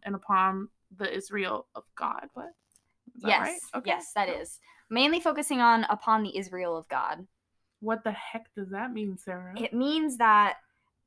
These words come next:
Speaker 2: Israel was foreshadowing how God's people will be all peoples and nations, because he tells us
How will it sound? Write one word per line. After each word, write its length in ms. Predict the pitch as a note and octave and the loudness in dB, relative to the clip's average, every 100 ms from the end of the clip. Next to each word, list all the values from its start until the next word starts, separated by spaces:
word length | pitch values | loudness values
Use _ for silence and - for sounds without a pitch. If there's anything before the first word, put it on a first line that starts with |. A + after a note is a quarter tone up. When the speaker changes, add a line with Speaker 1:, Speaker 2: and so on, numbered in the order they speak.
| _ - | _ -4
Speaker 2:
Israel 500 | C#4 D#4+ D#4 D4 C4+ | -4 0 2 4 4
was 140 | A3+ | 0
foreshadowing 800 | - B3+ B3+ A#3+ A3+ A3 G#3 G3+ | 2 2 2 4 4 4 -2 -4
how 200 | G#3 G3 | 0 -2
God's 380 | F#3+ F#3 G3 - | 2 2 2 0
people 360 | - G#3+ G3 F3+ | -14 -8 -6 -6
will 160 | F3 F3+ | -10 -12
be 360 | F#3 F#3+ F#3+ - | -12 -10 -10 -6
all 240 | - G3 | 2 2
peoples 460 | A#3+ F3+ F#3+ E3 D#3+ | 2 -6 -10 -10 -8
and 100 | E3+ | -12
nations, 640 | D#3 C#3+ - - G3 - - | -12 -12 -14 -16 -14 -16 -16
because 600 | F3 E3+ E3 - - - _ _ _ | -14 -12 -10 -8 -10 -10 _ _ _
he 380 | - G#3 B3 C#4+ | -10 -4 -2 -2
tells 340 | B3 A3+ A#3 | 2 2 4
us 540 | F#3 F3 A3 - - | 2 2 0 -6 -8